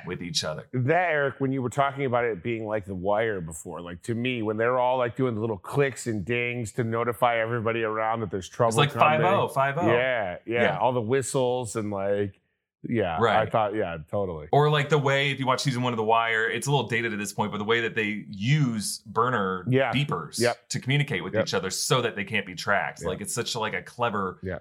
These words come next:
Speaker 1: world-building detail. Um, so Bix gets cuffed. Tim confronts the soldiers. They shoot him dead.
Speaker 2: Yeah.
Speaker 1: Uh, Brasso and the other townspeople begin to riot, sabotage an attack pod. Uh, it's pretty cool to see it all fall apart so fast.
Speaker 2: Mm-hmm.
Speaker 1: Luthen and Cassian rig an empty speeder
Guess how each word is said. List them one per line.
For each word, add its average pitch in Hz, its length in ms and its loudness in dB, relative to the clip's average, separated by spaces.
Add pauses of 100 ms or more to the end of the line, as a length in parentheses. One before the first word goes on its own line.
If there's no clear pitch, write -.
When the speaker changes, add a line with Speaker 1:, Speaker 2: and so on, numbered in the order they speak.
(100)
Speaker 1:
world-building 101 560 0
detail. 92 540 -4
Um, 98 120 -6
so 120 180 0
Bix 135 380 0
gets 127 220 -2
cuffed. 143 480 0 (220)
Tim 151 580 2 (180)
confronts 170 400 0
the 147 60 -2
soldiers. 165 440 2
They 147 140 2
shoot 180 280 0
him 160 100 2
dead. 185 420 2 (180)
Speaker 2:
Yeah. 120 220 4
Speaker 1:
Uh, 123 340 2
Brasso 165 480 2
and 156 80 2
the 139 80 4
other 151 140 0
townspeople 151 460 0
begin 117 320 -2
to 214 60 4
riot, 156 460 2 (180)
sabotage 190 760 2
an 160 80 2
attack 147 420 0
pod. 101 380 2 (240)
Uh, 95 600 2
it's 110 160 -2
pretty 214 360 2
cool 165 240 0
to 120 40 -4
see 123 300 0
it 104 60 0
all 117 260 2
fall 123 260 2
apart 131 360 0
so 117 240 2
fast. 98 500 2
Speaker 2:
Mm-hmm. 110 320 -4
Speaker 1:
Luthen 156 200 2
and 143 100 4
Cassian 143 420 0
rig 117 160 0
an 117 80 2
empty 196 300 0
speeder 120 560 2